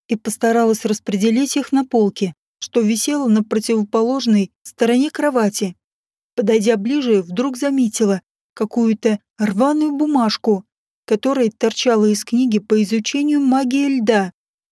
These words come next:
Схватив записку и поставив книгу обратно на полку, я немного опешила. На этом клочке, похоже, было мое расписание. Интересно, откуда оно там взялось? Скорее всего,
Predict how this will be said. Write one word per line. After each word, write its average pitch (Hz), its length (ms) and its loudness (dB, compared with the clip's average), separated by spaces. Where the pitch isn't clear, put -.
Схватив 214 500 -2
записку 220 540 -2
и 202 80 2
поставив 240 540 -2
книгу 240 300 0
обратно 240 440 0
на 247 140 0
полку, 208 520 -2
я 262 160 0
немного 311 420 2
опешила. 208 640 0
На 220 200 4
этом 226 260 0
клочке, 233 420 0
похоже, 214 600 -2
было 277 320 2
мое 214 360 2
расписание. 208 880 0
Интересно, 233 760 -2
откуда 202 560 -2
оно 240 300 2
там 294 260 2
взялось? 214 680 -2
Скорее 262 480 0
всего, 240 500 0